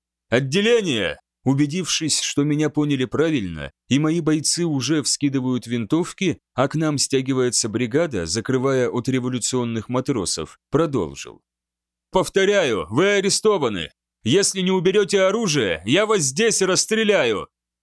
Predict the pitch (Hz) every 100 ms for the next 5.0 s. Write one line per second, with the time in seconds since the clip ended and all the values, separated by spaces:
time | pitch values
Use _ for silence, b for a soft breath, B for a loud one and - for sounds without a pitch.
0 | _ _ _ _ 131 - 170 185 196 185
1 | 185 170 160 147 170 151 147 143 180 170
2 | 151 127 127 123 104 78 69 65 65 -
3 | _ _ _ - 113 127 135 123 - -
4 | 98 107 135 151 - - 151 71 -